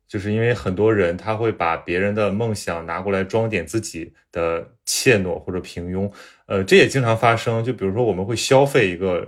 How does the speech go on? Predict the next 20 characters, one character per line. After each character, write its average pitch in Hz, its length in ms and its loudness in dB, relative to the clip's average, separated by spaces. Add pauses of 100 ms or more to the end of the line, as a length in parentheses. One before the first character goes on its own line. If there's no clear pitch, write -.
(220)
所 - 280 -8
谓 101 160 0
的 90 100 -2
梦 95 240 -2
想， 90 300 -10
就 95 80 -8
是 101 80 -6
我 92 100 -4
们 87 100 -8
看 120 200 -4
到 107 80 0
别 98 100 -2
人 101 80 0
的 110 60 -2
梦 110 120 -4
想 90 160 -8
跟 107 160 -4
着 117 80 -4
感 82 220 -4
动， 95 180 -4